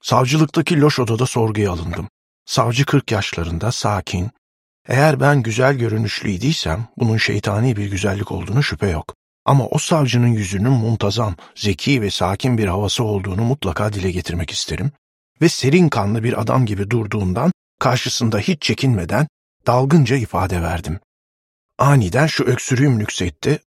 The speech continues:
ve mendilimi yenimden çıkarıp bulaşan kana kayıtsız bir bakış attım. Öksürüğümün burada da işe yarayacağını sandığım o utanç verici ruh haline kapılıp iki kez abartıyla öksürerek mendilimle ağzımı kapattım ve savcıya döndüm. "Ciddi misin?"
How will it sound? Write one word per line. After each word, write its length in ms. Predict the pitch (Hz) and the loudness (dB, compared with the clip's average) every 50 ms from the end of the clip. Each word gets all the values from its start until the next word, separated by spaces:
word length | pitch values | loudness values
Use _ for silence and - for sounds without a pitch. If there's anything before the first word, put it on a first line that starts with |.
| _ - | _ -4
ve 80 | 113 120 | -2 0
mendilimi 480 | 117 123 120 120 113 120 120 127 139 127 | 2 2 2 2 0 0 0 2 2 2
yenimden 420 | 117 113 117 117 110 120 117 113 | 2 2 2 0 0 0 0 0
çıkarıp 460 | - - - - 98 127 147 - - | -2 -2 -4 -2 -2 -2 -2 -4 -2
bulaşan 380 | - 107 110 110 - 123 120 123 | -2 0 0 0 2 0 0 0
kana 240 | - 113 95 98 95 | 0 -2 -2 -2 -2
kayıtsız 520 | - 123 123 120 - - - 156 139 120 | 0 0 -2 -2 -2 -4 -4 -4 -2 0
bir 120 | 131 131 | -2 0
bakış 300 | 110 107 - - - - | 0 -2 -4 -2 -4 -4
attım. 340 | 92 87 _ - - - - - _ _ _ _ _ _ _ _ _ _ _ _ | -4 -6 _ -10 -10 -10 -10 -10 _ _ _ _ _ _ _ _ _ _ _ _
Öksürüğümün 680 | - 131 - - - - 139 151 147 143 170 170 139 120 | -2 -2 -2 -2 0 2 4 4 4 4 4 2 2 2
burada 340 | 127 151 156 123 104 98 | 2 2 2 0 -2 -2
da 60 | 110 104 | -4 -4
işe 240 | 98 - - 104 | -4 -2 -2 -2
yarayacağını 520 | 110 104 101 110 104 101 104 92 92 95 92 | -2 -2 -2 -2 -4 -2 -2 -2 -2 -4 -4
sandığım 500 | - - 92 95 95 90 95 101 101 101 | -4 -4 -2 -2 -2 -2 -2 -2 -4 -4
o 100 | 98 - | -4 -4
utanç 440 | - - - - 123 131 131 - - | -6 -8 -6 -4 -2 -2 -2 -2 -4
verici 280 | 98 90 95 92 101 104 | -6 -4 -4 -4 -4 -2
ruh 160 | 110 113 107 | -2 -2 -2
haline 360 | - 90 90 90 90 98 104 | -2 -2 -2 -2 -2 -2 -2
kapılıp 480 | - - - - 95 98 131 151 - _ _ _ _ _ _ _ _ - | -2 -4 -6 -4 -4 -4 -4 -4 -6 _ _ _ _ _ _ _ _ 0
iki 200 | 147 143 - 202 | 0 2 2 0
kez 280 | - - 117 156 - - - - _ - | 0 2 0 0 -2 -4 -14 -16 _ -4
abartıyla 640 | 104 120 120 135 131 135 127 - - 175 139 117 | -2 0 0 0 0 0 0 0 0 0 2 2
öksürerek 600 | 101 107 - - - - 113 135 127 95 90 - - | 0 -2 -2 -4 -6 -2 0 0 0 -2 -4 -6 -4
mendilimle 560 | 113 113 110 117 110 120 143 127 110 101 95 | -2 0 0 0 0 0 0 0 0 0 -2
ağzımı 380 | 76 98 95 92 - 92 92 90 | -2 -2 -4 -4 -4 -6 -6 -6
kapattım 540 | - 87 - - 104 - - - 139 143 | -6 -6 -4 -4 -6 -6 -4 -4 -2 0
ve 60 | 123 110 | 0 -2
savcıya 460 | - - 95 101 92 92 90 90 85 | -2 -2 -2 -2 -2 -2 -4 -4 -2
döndüm. 380 | 87 82 78 85 82 80 87 110 _ _ _ _ _ _ _ _ _ _ _ _ _ _ _ _ _ _ _ _ _ | -4 -4 -4 -4 -6 -8 -10 -12 _ _ _ _ _ _ _ _ _ _ _ _ _ _ _ _ _ _ _ _ _
"Ciddi 400 | - 135 139 - - - - 196 | -2 -2 -2 -2 -2 -2 0 2
misin?" 360 | 196 139 - - - 82 - | 2 0 -2 -4 -8 -8 -10